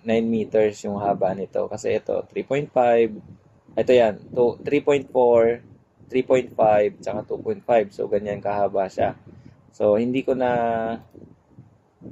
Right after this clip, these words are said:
isi-save kasi na sukat ko na yan. Tapos, ah, cancel lang natin. Tapos,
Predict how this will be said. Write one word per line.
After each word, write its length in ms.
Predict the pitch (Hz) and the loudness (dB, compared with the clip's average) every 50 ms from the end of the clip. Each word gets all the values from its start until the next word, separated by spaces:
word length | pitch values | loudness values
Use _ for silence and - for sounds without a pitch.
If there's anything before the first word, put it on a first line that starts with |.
| - - _ | -18 -18 _
isi-save 480 | 120 - - 135 - - 123 113 110 104 | -18 -10 -8 -6 -2 0 2 2 2 0
kasi 240 | 113 117 - 135 | -2 -2 -2 -2
na 480 | 117 117 117 113 113 113 117 123 123 - - - | -2 0 0 0 2 0 -2 -4 -8 -12 -20 -10
sukat 400 | - - 127 110 - 123 - - | -4 -4 -2 0 0 -2 -2 -2
ko 160 | - 123 110 | -2 -2 -2
na 80 | 110 | 0
yan. 400 | 107 107 104 104 101 98 101 98 - - - - - _ _ _ _ _ _ _ _ _ - | 0 0 0 0 -2 -4 -8 -12 -16 -20 -20 -20 -20 _ _ _ _ _ _ _ _ _ 0
Tapos, 880 | 131 139 - - 127 123 120 120 117 117 120 - - - - - - - - - - - - - _ _ _ _ _ _ - - - _ _ _ _ _ _ - - _ _ _ _ _ _ _ _ _ - | 0 0 2 2 2 4 4 4 4 2 0 -4 -12 -20 -20 -20 -20 -20 -20 -20 -20 -20 -20 -20 _ _ _ _ _ _ -20 -20 -20 _ _ _ _ _ _ -20 -20 _ _ _ _ _ _ _ _ _ -12
ah, 320 | 107 104 104 101 101 98 - _ _ - - - - - - - - - - - _ - _ _ _ _ _ _ - | -8 -8 -6 -8 -8 -10 -14 _ _ -20 -18 -18 -16 -18 -18 -20 -20 -20 -20 -20 _ -20 _ _ _ _ _ _ -2
cancel 320 | 120 117 117 113 120 113 | -2 -2 -2 -2 -4 -4
lang 160 | 110 107 104 | -4 -4 -6
natin. 640 | 104 101 98 98 98 98 _ 101 95 95 92 92 92 98 101 - - - - _ _ _ _ _ - - - _ _ _ _ _ _ _ _ - | -6 -6 -6 -8 -8 -8 _ -10 -8 -8 -8 -10 -12 -16 -20 -20 -20 -20 -20 _ _ _ _ _ -20 -20 -20 _ _ _ _ _ _ _ _ -2
Tapos, 640 | 139 147 - - 131 120 120 120 120 - - - | -2 -2 0 2 2 4 4 2 0 -4 -10 -20